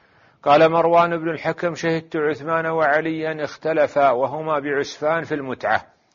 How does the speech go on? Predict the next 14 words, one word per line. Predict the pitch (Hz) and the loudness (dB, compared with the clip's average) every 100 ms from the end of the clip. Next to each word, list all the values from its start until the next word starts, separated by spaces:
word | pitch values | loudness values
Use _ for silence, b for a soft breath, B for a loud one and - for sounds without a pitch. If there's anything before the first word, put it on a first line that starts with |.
| b b b b | b b b b
متعة | 117 113 120 113 | -8 -2 0 0
الحج، | 107 120 107 - - b b | -2 -2 -4 -6 -20 b b
عثمان | 120 131 139 156 160 147 | -2 -2 -2 0 2 2
ينهى | 120 139 160 147 147 | -2 -4 -4 -2 0
عن | 139 135 | 0 -2
التمتع | 120 - 123 151 156 147 113 | -4 -6 -2 -4 -2 -4 -2
في | 110 | -4
الحج | 110 135 160 151 - | -4 0 0 -2 -12
وأن | 117 113 127 | -8 -6 -4
يجمع | 165 151 139 123 | -4 -4 -2 -2
بينهما | 123 147 156 147 143 139 120 | 0 -2 -2 -4 -2 -4 -4
في | 131 | -6
سفرة | 120 165 151 160 156 165 | -6 -6 -2 -4 -4 -6
واحدة، | 151 131 117 - 101 107 | -2 0 0 -4 -6 -6